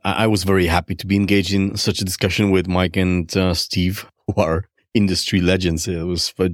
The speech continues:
pure pleasure to, to hear their thoughts about why we do research and how we do research and, uh,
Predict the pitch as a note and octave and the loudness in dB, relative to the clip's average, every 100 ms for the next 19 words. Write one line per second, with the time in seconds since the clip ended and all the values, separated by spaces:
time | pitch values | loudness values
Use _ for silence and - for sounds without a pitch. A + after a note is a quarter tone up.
0 | E2 - F#2+ - F#2+ F#2 F2 F2 - F2 | -4 0 0 0 0 0 2 -2 0 -4
1 | E2 E2 E2+ - F#2 F2 E2+ E2 D#2+ - | -2 -4 -6 -2 0 2 2 0 -2 -2
2 | F2+ - F2 E2 E2 E2 - F2+ E2+ E2+ | -2 -2 -4 0 0 -2 -6 0 2 2
3 | F2 E2 - G2 F2+ E2 F2+ F2 F2+ - | 2 -2 -4 0 0 2 2 2 2 0
4 | A2 F#2+ F#2 - F2 F2 D#2+ F#2 F#2 F2+ | 0 2 0 -2 -2 -2 -4 -4 0 0
5 | E2 F2+ F2 - F#2+ F2 E2+ - D#2+ F2+ | 0 -2 -2 -2 0 0 -2 -4 -6 -6
6 | F2 F#2+ G2 F#2 | -6 -4 -2 -2